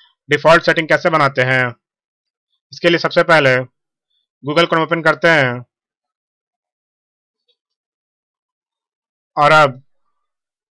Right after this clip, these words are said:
यहाँ क्लिक कर सेटिंग्स पे क्लिक करते हैं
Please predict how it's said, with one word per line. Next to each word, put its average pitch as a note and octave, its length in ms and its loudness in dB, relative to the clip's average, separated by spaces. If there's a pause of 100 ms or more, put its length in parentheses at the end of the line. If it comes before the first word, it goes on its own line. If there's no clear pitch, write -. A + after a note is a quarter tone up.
(720)
यहाँ D#3+ 180 2
क्लिक E3+ 260 -2
कर C3+ 260 4 (2500)
सेटिंग्स E3+ 320 -4
पे F3+ 80 0
क्लिक F3 200 -4
करते C#3+ 240 -2
हैं C3+ 340 -2